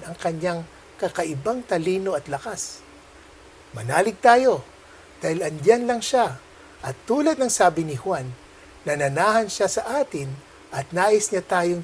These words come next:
tulungan at maging kaisa sa langit sa takdang panahon. Happy New Year po! Naway ang bagong taon ay magbigay ng bagong pag-asa sa inyong mga puso.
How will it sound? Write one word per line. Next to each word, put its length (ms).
tulungan 480
at 140
maging 340
kaisa 560
sa 160
langit 480
sa 240
takdang 480
panahon. 440
Happy 240
New 160
Year 160
po! 400
Naway 400
ang 160
bagong 400
taon 480
ay 100
magbigay 560
ng 160
bagong 400
pag-asa 680
sa 160
inyong 320
mga 260
puso. 400